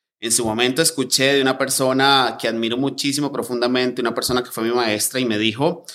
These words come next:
el siguiente ejemplo. Gustavo, ¿usted cree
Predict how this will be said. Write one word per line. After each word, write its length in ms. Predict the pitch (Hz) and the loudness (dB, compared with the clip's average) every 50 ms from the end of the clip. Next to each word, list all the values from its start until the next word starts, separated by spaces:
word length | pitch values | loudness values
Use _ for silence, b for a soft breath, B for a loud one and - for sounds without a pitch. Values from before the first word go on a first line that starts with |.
| B B B B | B B B B
el 140 | - 127 123 | -2 -2 0
siguiente 400 | - 120 110 113 113 113 113 127 | 0 0 2 2 2 0 0 -2
ejemplo. 460 | 120 120 107 90 87 - 92 - - _ _ _ _ _ _ _ _ _ _ _ _ _ _ _ _ | -2 0 -2 -2 -2 -8 -10 -12 -14 _ _ _ _ _ _ _ _ _ _ _ _ _ _ _ _
Gustavo, 480 | - 123 120 - 143 131 127 123 120 120 | -12 -10 -4 0 2 2 4 2 0 -2
¿usted 320 | 131 123 - - 135 131 | -6 -8 -6 -8 -8 -8
cree 560 | - - 160 151 139 117 110 120 - 135 - | -6 -2 0 2 2 2 2 0 -4 -8 -12